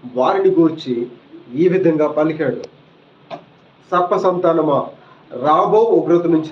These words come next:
తప్పించుకొనుటకు మీకు బుద్ధి చెప్పిన వాడెవడో." అంటే దాని అర్థం ఏంటి చెప్పండి?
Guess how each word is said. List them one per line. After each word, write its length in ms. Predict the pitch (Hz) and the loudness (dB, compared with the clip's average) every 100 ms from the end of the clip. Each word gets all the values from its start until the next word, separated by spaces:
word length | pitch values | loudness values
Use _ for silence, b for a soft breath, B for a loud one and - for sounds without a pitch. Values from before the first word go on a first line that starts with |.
| 147 | -4
తప్పించుకొనుటకు 1000 | 139 170 160 - 156 139 143 175 247 - - _ 127 | -2 0 -2 -2 -4 -2 -2 0 0 -2 -10 _ -8
మీకు 360 | 135 131 127 117 - - - 135 127 143 | -6 -4 -4 -4 -6 -14 -20 -20 -8 0
బుద్ధి 300 | 175 170 185 | 2 2 0
చెప్పిన 420 | 185 180 185 180 | 0 0 2 2
వాడెవడో." 680 | 175 170 160 156 147 - - - _ _ _ _ - - - - - - - - - - | 2 4 2 2 0 -2 -6 -20 _ _ _ _ -20 -20 -20 -20 -20 -20 -20 -20 -18 -8
అంటే 220 | - 165 | -2 0
దాని 220 | 143 135 | 2 2
అర్థం 280 | 139 160 175 | 0 2 2
ఏంటి 180 | 180 180 | 2 2
చెప్పండి? 400 | 170 175 165 | 2 2 2